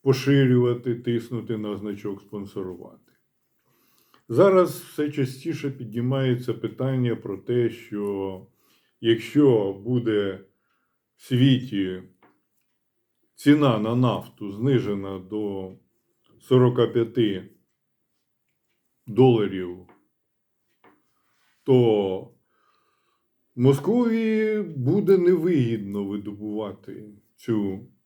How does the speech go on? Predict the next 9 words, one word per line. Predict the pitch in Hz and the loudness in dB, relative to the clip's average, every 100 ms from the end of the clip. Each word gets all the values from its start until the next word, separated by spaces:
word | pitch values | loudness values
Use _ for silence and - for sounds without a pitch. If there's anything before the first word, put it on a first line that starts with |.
| _ _ _ _ - | _ _ _ _ -2
нафту, | 120 196 196 - 190 190 196 - - | 2 2 0 -6 -2 -2 -2 -8 -16
і | 135 127 | 0 4
вона, | 127 123 151 185 190 185 _ _ _ _ _ - | 4 4 2 0 -4 -8 _ _ _ _ _ -4
е, | 113 113 | 0 2
втратить | 110 110 - 147 175 175 - 175 - - - - _ | 0 -4 2 4 6 2 2 2 0 -10 -20 -20 _
прибутки, | 143 156 123 120 160 156 - 175 | -2 0 0 -2 -4 -6 -14 -8
які | 147 123 127 139 | -4 -4 -2 0
вона | 139 120 120 | 0 0 -2
використовує | 120 113 113 104 - 110 113 117 113 110 101 | -4 -4 -6 -8 -8 -6 -4 -2 -2 -2 -6